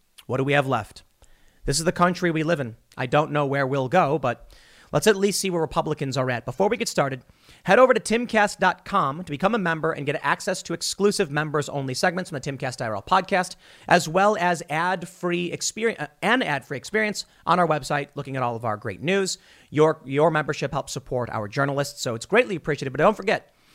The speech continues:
to like this video, subscribe to this channel, share this video right now on your social media. If everybody who watched this video shared it,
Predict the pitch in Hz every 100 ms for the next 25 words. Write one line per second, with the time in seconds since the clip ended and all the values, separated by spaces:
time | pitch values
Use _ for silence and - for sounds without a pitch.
0 | - - 160 131 170 233 - 190 147 131
1 | 123 123 _ - 120 - 175 196 180 175
2 | - 147 135 131 - _ - - - 196
3 | 247 190 233 - 202 190 160 131 160 214
4 | 170 156 143 139 123 131 165 - 160 151
5 | 151 139 123 117 113 - - - - 151
6 | 139 196 240 202 220 220 196 170 165 -
7 | 156 156 143 135 131 - _ - - 175
8 | 196 233